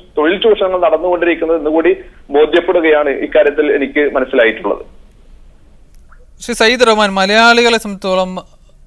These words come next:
Speaker 2: ഒരു, നമ്മൾ പല, പല, പലവട്ടം ഇക്കാര്യം ചർച്ച ചെയ്തതാണ്. ഒരുപാട് സംഘടന, ആയിരക്കണക്കിന് സംഘടനകളാണ്, ഏഹ്, പ്രവാസ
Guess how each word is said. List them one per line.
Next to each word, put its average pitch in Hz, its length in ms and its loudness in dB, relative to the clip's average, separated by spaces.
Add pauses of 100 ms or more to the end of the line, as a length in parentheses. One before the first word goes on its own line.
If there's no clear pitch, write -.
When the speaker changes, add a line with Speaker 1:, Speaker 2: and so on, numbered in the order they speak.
(160)
Speaker 2:
ഒരു, 175 140 -8
നമ്മൾ 190 260 -4
പല, 190 180 2 (260)
പല, 196 140 0 (320)
പലവട്ടം 214 440 2
ഇക്കാര്യം 190 340 -2
ചർച്ച 175 220 -4
ചെയ്തതാണ്. 160 360 -4
ഒരുപാട് 220 420 0
സംഘടന, 170 280 -6
ആയിരക്കണക്കിന് 208 640 -4
സംഘടനകളാണ്, 160 960 -8 (840)
ഏഹ്, 151 160 -12
പ്രവാസ 180 400 0